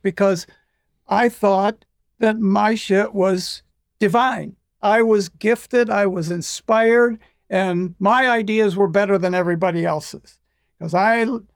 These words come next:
I'm a free jazz fan, and, and I study James Brown, and I know more about music than anybody else does, and my taste, and I was just a complete asshole, total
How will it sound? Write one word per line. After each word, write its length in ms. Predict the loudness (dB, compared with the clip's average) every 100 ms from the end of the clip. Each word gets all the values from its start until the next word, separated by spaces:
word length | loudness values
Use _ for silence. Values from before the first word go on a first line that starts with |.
| _ _
I'm 200 | 0 0
a 60 |
free 340 | 0 0 2 2
jazz 480 | 2 2 2 0 -4
fan, 640 | -2 0 2 2 2 0
and, 360 | 0 -2 -4 -6
and 340 | -8 -6 -6
I 340 | -8 -6 -4
study 480 | -4 -8 -2 0 0
James 420 | 0 0 2 0 0
Brown, 520 | 0 2 2 2 0
and 120 | -2
I 120 | -2
know 240 | 0 0 2
more 260 | 0 0
about 280 | 0 0 0
music 360 | 0 0 0 -2
than 140 | 0
anybody 460 | 2 2 0 0 0
else 280 | 0 -4
does, 340 | -2 0 2 0
and 100 | 0
my 160 | 0
taste, 500 | 0 -2 -2 -2 -6 -12 -18 _ _ _ _ -6
and 140 | -6
I 160 | 0 0
was 200 | 0 -2
just 240 | -2 -4
a 60 | -4
complete 400 | -2 0 2 2
asshole, 720 | 0 0 -2 -2 -2 -4 -12 _ _ _ _ _ _
total 520 | 0 2 2 0 -2